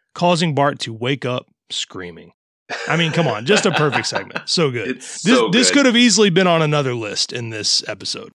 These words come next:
Speaker 2: Yeah, absolutely. It's, I mean, there's so many great jokes, so much great styling, and it's also a perfect parody. I have two fun facts that are wrapped up together
Speaker 1: Hit me
Speaker 2: about
Speaker 1: with
Speaker 2: this.
Speaker 1: them, Brandon. I love it.
Speaker 2: Okay, so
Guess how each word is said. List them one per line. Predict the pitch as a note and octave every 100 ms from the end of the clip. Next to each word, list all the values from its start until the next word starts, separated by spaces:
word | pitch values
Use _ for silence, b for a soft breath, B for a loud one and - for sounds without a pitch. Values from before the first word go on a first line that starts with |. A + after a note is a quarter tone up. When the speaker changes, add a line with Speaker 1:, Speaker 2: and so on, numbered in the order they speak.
| _ _ _ _ _
Speaker 2:
Yeah, | - E2 -
absolutely. | A2 G2 - F#2+ F2 E2+
It's, | A#2 A#2+ -
I | A#2
mean, | A#2+ A2 G#2+
there's | A#2+ A#2
so | -
many | D#3 C3
great | B2+ A#2
jokes, | G#2 A2+ A2+ A2 - -
so | - C3 B2 A#2+ A#2
much | A2 -
great | - G2+ -
styling, | - G2 G2+ G2 G2+
and | - C#3
it's | C3
also | C#3+ C#3 A#2
a | G2
perfect | - A2 F#2 -
parody. | G#2 F2+ D#2+ -
I | - A2
have | B2 G#2+ G2 _ _ _ _
two | - - G3
fun | E3+ G#2 F#2
facts | - F#2 D#2 - - - _ -
that | F#2
are | F2+
wrapped | G2+ A2 -
up | G#2+ -
together | F#2+ G2 D#2+ C#2 -
Speaker 1:
Hit | - G#3
me | F3
Speaker 2:
about | C3
Speaker 1:
with | A#2+
Speaker 2:
this. | G#2
Speaker 1:
them, | G#2
Brandon. | G#2 G2+ -
I | G#2+
love | B2
it. | B2+
Speaker 2:
Okay, | C#3+ A2+ E2 - -
so | - D3 B2+